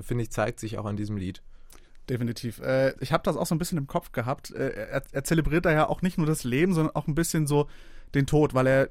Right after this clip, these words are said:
Speaker 2: irgendwo im Urlaub war, hab ich gelesen, und, äh, da gingen die Leute wohl ganz anders mit dem Tod um und haben den Tod viel mehr gefeiert. Ähm, und da war meine erste Notiz, „macht mich aggressiv“. Ähm, also irgendwie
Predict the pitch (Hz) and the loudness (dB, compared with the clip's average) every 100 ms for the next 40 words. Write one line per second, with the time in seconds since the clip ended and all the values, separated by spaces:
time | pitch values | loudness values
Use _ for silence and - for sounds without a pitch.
0 | - 180 202 156 156 180 196 156 170 175 | 2 4 4 4 4 4 4 4 4 2
1 | 175 - 151 175 170 - 147 - 143 151 | 0 -2 2 4 4 2 -4 -2 0 0
2 | 143 - 135 143 175 151 151 160 156 143 | 0 0 0 4 2 4 2 2 2 2
3 | 143 143 180 151 139 - 160 208 160 147 | 2 2 0 0 0 2 4 4 2 2
4 | 160 147 - 165 - 170 147 143 - - | 0 0 0 -2 -2 0 0 0 0 0
5 | 175 160 185 - - - - - 143 147 | 2 0 -2 -8 -8 -6 -6 2 4 6
6 | 143 139 - - - - - - - - | 6 2 -2 -10 -14 -14 -14 -18 -20 -20
7 | - - 143 143 175 143 98 147 160 160 | -10 -4 2 4 4 0 -4 -4 0 2
8 | 156 143 165 165 147 151 - 147 - 135 | 2 2 2 2 0 -2 2 2 2 -2
9 | 135 123 113 - 95 - - - - - | -2 -6 -8 -8 -10 -12 -20 -20 -20 -18
10 | - 143 147 156 156 160 165 156 - 190 | 0 4 4 2 2 4 4 2 -2 2
11 | 208 196 | 2 2